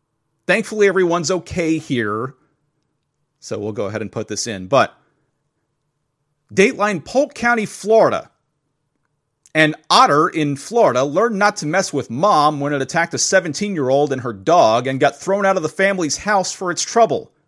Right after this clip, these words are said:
Gwen Ewart, seventeen, let the family's French bulldog Scooter out on the back porch just before dawn Tuesday in Lakeland, Florida. She panicked when she heard fighting coming from the porch. "I sprinted to the back door and I was like, 'Scooter!'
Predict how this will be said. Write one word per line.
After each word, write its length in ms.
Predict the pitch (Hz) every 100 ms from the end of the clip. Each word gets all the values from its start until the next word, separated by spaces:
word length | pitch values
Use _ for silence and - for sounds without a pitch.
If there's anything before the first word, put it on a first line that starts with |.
| _ _ _ _ _ _ 120
Gwen 240 | 214 196
Ewart, 400 | 143 208 151 160
seventeen, 720 | - 180 147 - 170 139 147
let 160 | 131 -
the 160 | 113
family's 420 | - 143 151 135 -
French 360 | - 151 -
bulldog 440 | 156 170 143 127 -
Scooter 400 | - 220 156 151
out 80 |
on 60 | 147
the 60 | 123
back 260 | 147 139
porch 300 | - 175 156
just 160 | 165 -
before 260 | - 175
dawn 340 | 135 151 180 143
Tuesday 360 | 147 120 139
in 140 | 135 123
Lakeland, 340 | 127 147 120
Florida. 500 | - 190 156 104 85 _ _ _ _
She 180 | - 135
panicked 380 | - 240 185 -
when 80 | 160
she 140 | 156
heard 180 | 156 160
fighting 340 | - 202 143
coming 200 | 151 156
from 100 | 151
the 80 | 135
porch. 420 | - 226 143 - - _ _ _ _ _ _ _ _ _ _ _ -
"I 80 | -
sprinted 320 | - 269 262
to 80 | 226
the 80 | 175
back 260 | 214 220
door 220 | 208 240
and 80 | 170
I 60 | 170
was 160 | 170
like, 200 | - 151 _
'Scooter!' 580 | - - 349 277 117